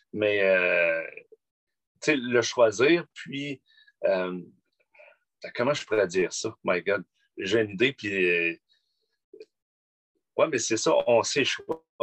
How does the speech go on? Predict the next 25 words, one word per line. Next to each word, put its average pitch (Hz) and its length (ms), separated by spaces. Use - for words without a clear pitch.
on 113 140
s'est 127 240
rechoisi 120 640
parce 113 200
que 98 340
au 151 140
début, 127 480
ben, 92 400
OK, - 180
elle 95 420
est 87 80
belle, 107 320
elle 98 220
est 87 80
fine, 107 440
euh, 92 220
on 87 120
s'entend 101 440
bien, 104 380
on 95 120
a 92 80
des 92 180
mêmes, 101 300
on 90 100
a 92 60